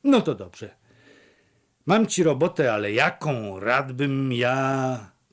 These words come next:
tam być na twoim miejscu.” „A gdzie?” „Na jeziorze, u Szymona.” „To stary żyje jeszcze?”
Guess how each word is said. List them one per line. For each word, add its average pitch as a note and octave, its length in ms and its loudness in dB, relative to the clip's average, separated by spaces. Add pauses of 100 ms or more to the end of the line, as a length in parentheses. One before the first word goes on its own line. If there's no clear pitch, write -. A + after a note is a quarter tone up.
tam B2+ 380 0
być A#2+ 200 -4
na A#2 200 -4
twoim A2+ 420 -4
miejscu.” A2 720 -8 (880)
„A G#3 80 2
gdzie?” F#2+ 480 -8 (1200)
„Na F2+ 340 -8
jeziorze, C3 840 0 (220)
u A2 140 -8
Szymona.” C#3+ 720 -4 (960)
„To B2 120 0
stary C#3 380 2
żyje A#2 360 -4
jeszcze?” C3 500 -4